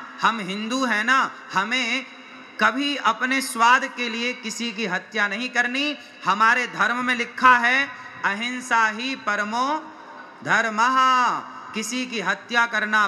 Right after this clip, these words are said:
पाप है और किसी को जीवन दान देना पुण्य है। इसलिए आप किसी की हत्या ना करें, ऐसी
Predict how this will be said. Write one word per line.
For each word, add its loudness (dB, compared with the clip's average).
पाप 6
है 0
और 0
किसी -8
को -6
जीवन -4
दान 0
देना 0
पुण्य 0
है। -8
इसलिए -4
आप 4
किसी -10
की -8
हत्या -6
ना 0
करें, -4
ऐसी -4